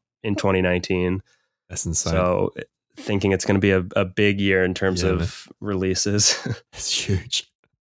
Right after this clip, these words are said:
Speaker 2: Well, Michael, I've had a great conversation. Thanks so much for coming on the show. Uh,
Speaker 1: Yeah, thanks
Speaker 2: finally,
Speaker 1: for having me.
Speaker 2: Yeah, of course, man. Where can people find you online if they wanna,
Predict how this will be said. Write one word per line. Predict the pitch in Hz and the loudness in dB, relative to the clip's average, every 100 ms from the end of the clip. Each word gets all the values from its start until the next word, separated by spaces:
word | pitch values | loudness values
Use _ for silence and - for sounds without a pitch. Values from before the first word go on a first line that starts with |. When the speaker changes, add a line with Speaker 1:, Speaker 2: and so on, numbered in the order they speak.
| - - - - - - | -20 -18 -16 -14 -16 -2
Speaker 2:
Well, | 98 95 | 2 6
Michael, | 95 95 101 | 6 6 6
I've | 98 | 6
had | 101 | 6
a | 95 | 6
great | 85 95 - | 6 4 4
conversation. | 87 82 92 85 - 85 | 2 4 4 4 2 0
Thanks | - 87 - | 0 0 2
so | 92 | 4
much | 87 - | 4 0
for | - | -4
coming | - 92 90 | 0 2 4
on | 85 | 4
the | |
show. | 80 90 85 | 2 4 4
Uh, | 82 - - _ - | 2 -2 -20 _ -8
Speaker 1:
Yeah, | 85 | -6
thanks | - | -2
Speaker 2:
finally, | - 104 104 98 | 4 6 8 6
Speaker 1:
for | 87 | 6
having | 104 104 | 2 0
me. | 98 101 - - | 0 0 -2 -2
Speaker 2:
Yeah, | |
of | 95 - | -2 2
course, | 127 143 - | 4 4 4
man. | 85 90 - | 2 2 -2
Where | 104 110 143 | 2 6 8
can | 156 | 8
people | 151 120 | 8 6
find | 107 - 107 104 | 6 6 6 8
you | 104 | 8
online | 90 87 92 95 92 | 8 6 6 6 4
if | 90 | 4
they | 90 | 4
wanna, | 87 90 87 85 | 4 4 4 2